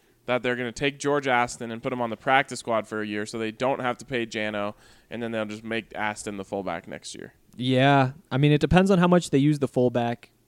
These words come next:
Speaker 2: Um, the thing about that is that they really won't get a chance to see how Aston performs on special teams because right now that's,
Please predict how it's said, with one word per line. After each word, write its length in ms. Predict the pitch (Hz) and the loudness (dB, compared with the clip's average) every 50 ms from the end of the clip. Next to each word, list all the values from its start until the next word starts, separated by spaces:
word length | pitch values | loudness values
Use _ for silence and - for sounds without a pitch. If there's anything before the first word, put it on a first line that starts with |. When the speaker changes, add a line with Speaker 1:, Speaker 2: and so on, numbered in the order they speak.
| _ _ _ - | _ _ _ -4
Speaker 2:
Um, 260 | 131 131 127 123 - - - _ - - _ _ - | -2 -2 -2 -4 -8 -12 -20 _ -20 -20 _ _ 2
the 80 | 165 | 4
thing 180 | - 254 262 277 | 6 8 8 10
about 240 | 262 247 220 208 - | 10 10 10 8 6
that 280 | 165 147 143 151 165 - - | 6 6 6 6 4 4 4
is 200 | 147 147 139 139 | 2 2 4 6
that 220 | 147 143 139 - - - _ _ _ - | 6 6 4 2 -2 -10 _ _ _ 4
they 140 | 143 147 151 | 6 8 10
really 240 | 143 165 180 196 196 | 10 10 10 10 10
won't 220 | 185 185 175 - | 8 6 6 4
get 100 | 160 151 | 4 4
a 60 | 147 | 4
chance 400 | 139 - - 135 131 143 156 - | 2 2 0 2 2 2 0 0
to 100 | - 139 | -2 -2
see 320 | - - - 135 131 131 123 | -2 2 2 2 4 2 2
how 380 | - - 135 131 139 151 143 - | 0 2 4 6 6 6 6 4
Aston 380 | 131 123 131 127 - 139 127 120 | 0 -2 -2 0 0 -2 0 0
performs 440 | - 120 - - 123 120 120 113 | -2 -2 -2 -2 -2 -2 -2 -2
on 80 | 113 110 | -6 -6
special 300 | - - 123 110 - 120 | -2 -2 -2 -2 -2 -6
teams 480 | - - 117 110 104 98 - - - - _ _ _ | -6 -6 -6 -6 -6 -8 -10 -14 -14 -16 _ _ _
because 240 | - 135 175 170 151 | 4 6 6 8 10
right 180 | 180 185 185 151 | 8 8 8 6
now 240 | 160 185 190 170 | 4 4 6 6
that's, 260 | 143 143 147 151 - | 4 4 2 0 -2